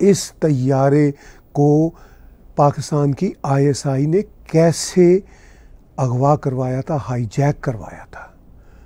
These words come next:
और मैंने ये सारे का सारा मंजरनामा पेश किया है और ये नॉवेल जो है Amazon पे भी मौजूद है, ऑडियो, अ, में भी मौजूद है मेरे ही YouTube के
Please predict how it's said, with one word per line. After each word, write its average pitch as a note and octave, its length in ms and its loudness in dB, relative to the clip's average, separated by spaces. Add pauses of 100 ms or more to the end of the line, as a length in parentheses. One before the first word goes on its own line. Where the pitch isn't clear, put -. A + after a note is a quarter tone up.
(540)
और F#3 340 12
मैंने F3 640 6
ये D#3+ 300 2
सारे C#4 520 2
का A#3 120 0
सारा E3 380 2
मंजरनामा C#3 680 -2 (360)
पेश C3+ 240 0
किया C3 260 -2
है D#3 180 -6 (560)
और E3 480 8 (720)
ये D3 260 6
नॉवेल C#3+ 460 2
जो B2 200 -4
है B2+ 360 -6
Amazon C#3 680 -2
पे D3+ 120 0
भी D3 100 0
मौजूद B2+ 400 -4
है, C3+ 420 -4 (100)
ऑडियो, C#3 420 0 (360)
अ, C3+ 220 0
में C#3 200 0
भी C#3 160 0 (120)
मौजूद B2+ 600 -2
है C3 200 -2
मेरे C3 240 -2
ही F#3 260 2
YouTube C#3 440 0
के C3 140 -2